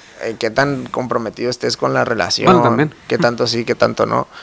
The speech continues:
Speaker 1: Pues ahorita en mi caso, pues yo estoy soltero.
Speaker 2: Sí, bueno.
Speaker 1: Pero sí me ha tocado tener una relación así,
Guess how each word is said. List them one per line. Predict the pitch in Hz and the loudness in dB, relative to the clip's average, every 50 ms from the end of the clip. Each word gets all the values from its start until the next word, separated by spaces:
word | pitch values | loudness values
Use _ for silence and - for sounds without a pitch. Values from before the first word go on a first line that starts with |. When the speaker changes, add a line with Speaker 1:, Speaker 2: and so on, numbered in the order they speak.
| - _ | -20 _
Speaker 1:
Pues | - 135 127 139 | 0 2 4 4
ahorita | 123 123 120 143 | 2 4 4 2
en | 156 156 | 2 2
mi | 139 | 2
caso, | - 127 127 - 131 | 2 2 2 2 -2
pues | - 120 | -4 -2
yo | 107 110 | -2 -2
estoy | - - 123 | -2 -2 -2
soltero. | 113 123 113 - - 98 95 95 - - | -2 -2 0 4 4 4 4 4 2 2
Speaker 2:
Sí, | - | 4
bueno. | 143 135 - - - - - - _ _ _ | 4 4 4 2 -8 -20 -20 -20 _ _ _
Speaker 1:
Pero | 110 107 107 104 107 107 101 98 98 101 | 0 0 2 2 2 2 2 2 2 0
sí | 107 - - 127 127 | 0 -2 -2 -2 0
me | 131 127 | 0 0
ha | 127 127 | 2 2
tocado | 143 123 - 107 113 120 127 117 | 0 2 4 4 4 4 4 2
tener | 127 117 110 104 | 0 -2 -2 -4
una | 104 107 113 117 120 | -4 -2 -2 0 0
relación | 120 117 104 87 - - 107 107 110 | 2 2 2 0 0 0 -2 -4 -2
así, | 110 110 - 117 120 131 143 151 | -2 -4 -2 -2 -4 -4 -6 -6